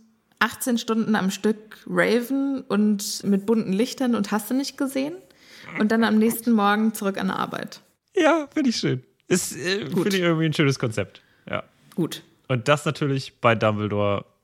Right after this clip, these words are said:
Speaker 2: in den Privatgemächern. Ist klar. Wo, wo sonst?
Speaker 1: Nee, im,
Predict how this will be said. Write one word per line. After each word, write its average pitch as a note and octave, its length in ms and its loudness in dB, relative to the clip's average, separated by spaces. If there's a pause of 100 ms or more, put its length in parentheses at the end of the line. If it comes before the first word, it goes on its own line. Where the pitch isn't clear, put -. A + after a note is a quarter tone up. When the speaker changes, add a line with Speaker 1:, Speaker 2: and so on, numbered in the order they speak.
(180)
Speaker 2:
in G#2+ 100 -2
den G2+ 100 -2
Privatgemächern. F#2 920 -6
Ist - 80 -20
klar. C#3 200 -8 (140)
Wo, A2 180 -4 (120)
wo C#3 180 2
sonst? A2 460 -2 (260)
Speaker 1:
Nee, F#3 280 4
im, F3+ 360 -2